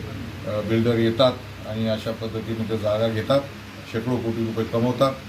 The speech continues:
भाजीपालेवाले असतील, हॉकर्स असतील, रस्त्यावर काम करणारे लोक असतील, ते पहिलेपासून विस्थापित गरीब आहेत आणि या गरिबांना रस्त्यावरच परत आपण सोडताय,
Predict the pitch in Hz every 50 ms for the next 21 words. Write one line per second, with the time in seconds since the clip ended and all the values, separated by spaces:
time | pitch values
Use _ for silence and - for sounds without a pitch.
0 | - - - - - - 92 104 107 113 113 117 117 113 113 117 117 117 120 117
1 | 120 113 - - 123 117 113 98 92 92 98 117 117 110 98 117 117 113 107 -
2 | 123 117 110 110 110 107 - 120 120 113 107 117 113 110 117 113 113 110 113 113
3 | 113 110 110 113 110 - 123 120 113 - 135 135 139 - - - - - - -
4 | - - 123 - 151 156 165 156 165 165 160 165 160 160 147 - - 160 151 151
5 | 160 151 135 117 113 131 151 165 160 151 135 120 113 - - 104 - - - -
6 | - - - - 123 127 131 143 143 147 147 139 127 - - - 123 123 131 131
7 | 143 143 151 147 147 147 147 151 147 143 143 139 - - 160 160 165 - - 160
8 | 160 147 156 151 143 156 147 131 - 147 143 139 135 147 135 117